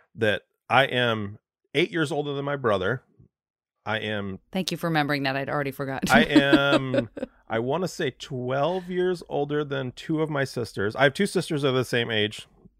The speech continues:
Speaker 1: one on either side. And then I am eighteen years younger than, or eighteen years older than my youngest sister. I, she was actually born at the end of my senior year.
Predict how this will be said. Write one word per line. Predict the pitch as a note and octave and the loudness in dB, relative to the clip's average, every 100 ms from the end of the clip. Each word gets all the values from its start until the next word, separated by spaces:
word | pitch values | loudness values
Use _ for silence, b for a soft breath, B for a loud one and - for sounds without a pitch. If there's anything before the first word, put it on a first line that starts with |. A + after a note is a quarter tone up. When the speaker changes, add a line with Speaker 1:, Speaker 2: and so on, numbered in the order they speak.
| - | -18
Speaker 1:
one | - A#2+ A#2 | -2 2 2
on | A#2 | 2
either | G#2+ A2 | 2 0
side. | - F2+ F#2 G#2 - _ _ | 2 2 0 -4 -16 _ _
And | A2 G#2 | -4 -2
then | A2+ A2+ - | -2 -2 -2
I | A#2+ C3+ | 0 0
am | B2+ A2+ - - | -2 -6 -8 -4
eighteen | D#3+ G3 - D#3 C#3 | -4 -4 -8 -6 -4
years | B2+ A2+ | -6 -4
younger | A#2+ A2+ A2 | -6 -4 -2
than, | G#2 A2+ - | -4 -4 -4
or | A#2 | -2
eighteen | D3 F#3+ F3 | -2 -4 -4
years | D3+ A2+ - - | -4 -4 -6 0
older | E3 F3+ C#3+ A#2+ A#2 | 0 2 2 0 -2
than | A#2 A#2 A#2 | -4 -4 -4
my | A2 | -4
youngest | G#2 A2+ A2 G#2+ - | -4 -4 -4 -6 -10
sister. | G#2 F#2 | -10 -6
I, | F#2 - | -4 -4
she | - D3 | -4 0
was | C#3+ | 0
actually | - B2+ | 0 -2
born | A#2+ A#2 | -2 -2
at | A2 | -4
the | A#2 | -6
end | G#2 A2 | -6 -4
of | G#2 | -4
my | G#2 | -6
senior | - G#2+ G#2 | -6 -10 -10
year. | F#2 F#2 - | -10 -10 -12